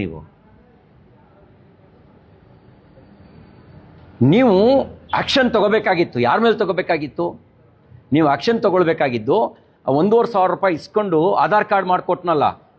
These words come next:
ಅವನ ಮೇಲೆ ಆ್ಯಕ್ಷನ್ ತಗೋಬೇಕಿತ್ತು, ಅವನ ಮೇಲೆ ಜೈಲಿಗೆ ಹಾಕ್ಬೇಕಾಗಿತ್ತು. ಲಂಚ ತಗೊಂಡು ಬಿ ಪಿ ಎಲ್ ಕಾರ್ಡ್ ಕೊಟ್ಟಿದ್ದಾನಲ್ಲ, ಅವನಿಗೆ ಮೇಲೆ ಆ್ಯಕ್ಷನ್ ತಗೊಳ್ಬೇಕಾಗಿತ್ತು. ಇಲ್ಲಿರೋ ಬಡವರ ಮಕ್ಕಳಿಗೆ ಬಿ ಪಿ ಎಲ್ ಕಾರ್ಡ್ ಇಲ್ಲದೆ ಚಪ್ಪಲಿ ಸವಸ್ತಾ ಇದ್ದಾರೆ.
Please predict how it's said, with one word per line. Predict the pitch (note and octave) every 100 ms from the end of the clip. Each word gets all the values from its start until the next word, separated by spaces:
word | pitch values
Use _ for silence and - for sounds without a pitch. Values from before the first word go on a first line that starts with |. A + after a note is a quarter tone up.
| _
ಅವನ | - D3+ G3
ಮೇಲೆ | G3 G3+
ಆ್ಯಕ್ಷನ್ | F#3 F3+ G3
ತಗೋಬೇಕಿತ್ತು, | F#3+ F3 E3+ D3+ C#3+
ಅವನ | D#3+
ಮೇಲೆ | F#3+ G3
ಜೈಲಿಗೆ | F3 F#3 F3
ಹಾಕ್ಬೇಕಾಗಿತ್ತು. | F3 F3 E3+ D#3+ D#3 C3+ - _ _ _ _ _ _ _ _ _ _ _ _ _ _ _ _ _
ಲಂಚ | D3 G#3+ A#3+ B3+
ತಗೊಂಡು | B3 A3+ A3 G#3+
ಬಿ | E3+ G#3
ಪಿ | A#3
ಎಲ್ | B3+ A#3+
ಕಾರ್ಡ್ | - -
ಕೊಟ್ಟಿದ್ದಾನಲ್ಲ, | A3+ G3+ G#3 G#3 F3+
ಅವನಿಗೆ | A#2+ D#3+ A3+ A#3 A3
ಮೇಲೆ | G3+ G#3 G#3+
ಆ್ಯಕ್ಷನ್ | F#3 A3 G#3+
ತಗೊಳ್ಬೇಕಾಗಿತ್ತು. | G3 G3 G3 F#3+ F3 - D3 - _ _ _ _ _ _ _ _ _ _ F3
ಇಲ್ಲಿರೋ | A#3 B3 B3+ A#3+
ಬಡವರ | G#3 B3 C4
ಮಕ್ಕಳಿಗೆ | A#3+ - B3 C4
ಬಿ | G#3 A#3
ಪಿ | A#3+
ಎಲ್ | C4 B3+
ಕಾರ್ಡ್ | A#3 A3+
ಇಲ್ಲದೆ | A#3+ C#4 A3+ - - _ _ _ _ D3 G2 F#2
ಚಪ್ಪಲಿ | - D4+ D4+
ಸವಸ್ತಾ | B3 A3+ - D3+
ಇದ್ದಾರೆ. | A#2 C#3+